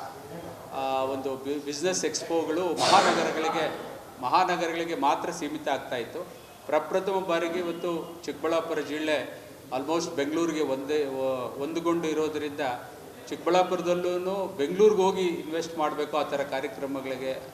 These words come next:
ಅನ್ನೋ, ಆ, ಆಗಬಾರ್ದು ಆ ರೀತಿ ಅನ್ನೋ ರೀತಿಯಲ್ಲಿ ಇವತ್ತು, ಆ, ಪ್ರತಿಷ್ಠಿತ ಕಂಪನಿ, ದುಬೈ ಕಂಪನಿಯ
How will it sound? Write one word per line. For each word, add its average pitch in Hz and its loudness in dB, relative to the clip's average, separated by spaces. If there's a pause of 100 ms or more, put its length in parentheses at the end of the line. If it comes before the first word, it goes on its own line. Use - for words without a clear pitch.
(160)
ಅನ್ನೋ, 135 -4 (260)
ಆ, 123 -2
ಆಗಬಾರ್ದು 156 4
ಆ 139 4
ರೀತಿ 135 -4
ಅನ್ನೋ 127 -4
ರೀತಿಯಲ್ಲಿ 135 -4 (500)
ಇವತ್ತು, 147 0
ಆ, 127 -6
ಪ್ರತಿಷ್ಠಿತ 185 -2
ಕಂಪನಿ, 147 0
ದುಬೈ 147 2
ಕಂಪನಿಯ 143 -2